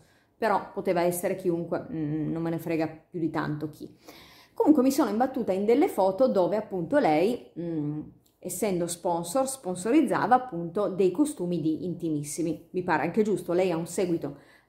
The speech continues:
enorme e quindi ci sta che le aziende le facciano sponsorizzare le cose. E fin qua tutto, mm, perfettamente lineare e normale. E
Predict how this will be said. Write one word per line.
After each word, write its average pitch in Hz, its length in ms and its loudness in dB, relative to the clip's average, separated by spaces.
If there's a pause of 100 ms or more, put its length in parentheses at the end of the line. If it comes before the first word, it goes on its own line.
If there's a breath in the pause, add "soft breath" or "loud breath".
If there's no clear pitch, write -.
enorme 208 640 0
e 233 80 -8
quindi 170 260 -2
ci 208 140 -6
sta 147 200 -6
che 175 120 -2
le 185 100 2
aziende 165 380 2
le 180 80 2
facciano 147 340 -4
sponsorizzare 160 760 -4
le 151 140 0
cose. 139 360 -8
E 254 100 -2
fin 349 260 0
qua 349 300 2
tutto, 233 600 -2
mm, 202 200 -4 (100)
perfettamente 262 760 0
lineare 220 720 -2 (100)
e 175 80 -10
normale. 208 460 -6 (960 soft breath)
E 359 280 -2